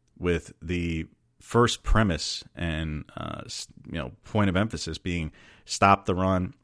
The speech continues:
try to make the opposition one-dimensional, start by stopping the run. U C L A did that. The problem was, was that the second <laughs> dimension of Oregon's offense is so prolific and capable.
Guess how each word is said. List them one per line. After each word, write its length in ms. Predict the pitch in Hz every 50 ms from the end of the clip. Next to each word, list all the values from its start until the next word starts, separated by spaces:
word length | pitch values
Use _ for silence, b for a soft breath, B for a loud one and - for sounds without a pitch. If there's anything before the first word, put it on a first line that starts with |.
| _ _ -
try 320 | - - - 90 92 95
to 60 | 92 85
make 300 | 87 90 87 - _ -
the 140 | 87 85
opposition 580 | 82 82 82 - 85 78 87 82 - - 82 82
one-dimensional, 680 | 80 80 78 71 73 80 90 113 120 - - 80 76 71
start 380 | - - - 95 87 87 85 -
by 120 | 80 78
stopping 460 | - - - 82 80 80 - 76 76
the 100 | 73 73
run. 440 | 73 82 101 120 104 80 - - - _ _ _ b b b b b b b b b
U 140 | - 92 98
C 160 | - - 101
L 140 | 92 87 87
A 120 | 85 80
did 280 | 76 76 98 120 143 -
that. 260 | 71 - - - - _ b b b b b b b b
The 100 | - -
problem 500 | - - - 101 113 123 107 101 92 87
was, 360 | 92 107 123 117 101 90 78
was 160 | 85 82 76 87
that 200 | 85 80 - -
the 120 | 80 76
second 440 | - - - 120 113 - - 87 78
<laughs> 20 |
dimension 600 | 82 80 90 139 139 - - - 117 95 90 95 B B B B B B B B B B
of 160 | - 82 78
Oregon's 440 | 92 98 98 104 90 90 87 82 76
offense 540 | 90 92 104 110 - 85 78 78 73 - - b b b b b b
is 200 | - - 82 -
so 180 | - 104 98 87
prolific 680 | - - 92 80 78 87 107 117 - 82 80 - - - _ _ _ _ _ _ _ _ _ _ _ _ _ _ _ _ _ _ - -
and 260 | - 110 110 110 95 -
capable. 560 | - - 113 117 - - 110 - - -